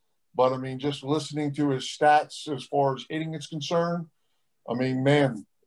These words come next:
I tip my hat to him. I mean, he, he was, uh, he was a phenomenal, phenomenal baseball player.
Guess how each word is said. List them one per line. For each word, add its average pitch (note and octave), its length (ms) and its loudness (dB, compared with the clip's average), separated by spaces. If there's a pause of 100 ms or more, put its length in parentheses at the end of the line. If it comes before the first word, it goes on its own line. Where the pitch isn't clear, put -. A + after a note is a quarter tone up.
(180)
I C3 140 2
tip C#3+ 260 -2
my C#3 160 4
hat D#3 280 6
to C3 160 0
him. A#2 180 -4
I A#2+ 80 -4
mean, C3+ 200 -4
he, C#3+ 240 -4 (600)
he C#3 160 4
was, C#3+ 360 6
uh, B2+ 400 0 (320)
he C#3 140 0
was C#3+ 160 2
a B2+ 80 -4
phenomenal, C#3 680 0
phenomenal C#3 500 0
baseball C#3 480 -2
player. G#2+ 300 -8